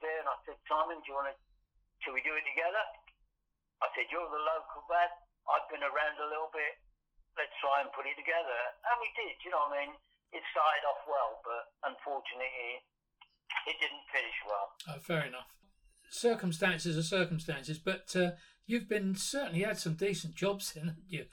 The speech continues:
Speaker 2: football-wise? Good, my
Speaker 1: <laughs>
Speaker 2: goodness me.
Speaker 1: I loved every one of them.
Speaker 2: That's lovely.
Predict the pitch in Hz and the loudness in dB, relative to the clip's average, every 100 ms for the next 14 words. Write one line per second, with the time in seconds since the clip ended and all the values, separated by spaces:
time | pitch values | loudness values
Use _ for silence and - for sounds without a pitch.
0 | - - 233 - 160 135 143 196 190 320 | -18 4 4 6 4 4 2 0 0 0
1 | 294 - 160 - - 233 156 - 160 190 | 2 0 -6 -4 2 2 2 -2 -2 2
2 | 165 - 156 - 180 175 160 165 143 - | 2 2 -2 0 0 0 -4 -2 -2 -2
3 | - - _ _ _ _ _ - - 208 | -8 -12 _ _ _ _ _ -20 -6 -4
4 | 160 180 196 151 139 | -2 -2 -2 -4 -8